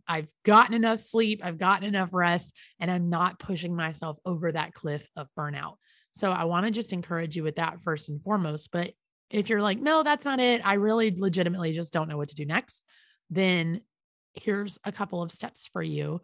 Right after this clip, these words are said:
that I want to encourage you to go sit with and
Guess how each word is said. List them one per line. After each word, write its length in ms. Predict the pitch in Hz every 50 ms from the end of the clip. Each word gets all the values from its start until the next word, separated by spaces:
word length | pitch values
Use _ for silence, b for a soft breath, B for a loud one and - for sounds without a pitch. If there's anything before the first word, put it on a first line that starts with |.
| b b b b b b _ -
that 460 | 180 180 175 170 165 160 165 185 - _ _ _ _ _ -
I 100 | 170 175
want 200 | 170 170 180 196
to 60 | 220
encourage 400 | 240 233 - 202 175 170 156 170
you 60 | 165
to 60 | 160 151
go 100 | 165 151
sit 300 | - - - 247 - 202
with 320 | 175 151 143 156 - - - -
and 520 | 170 170 160 156 151 151 156 151 160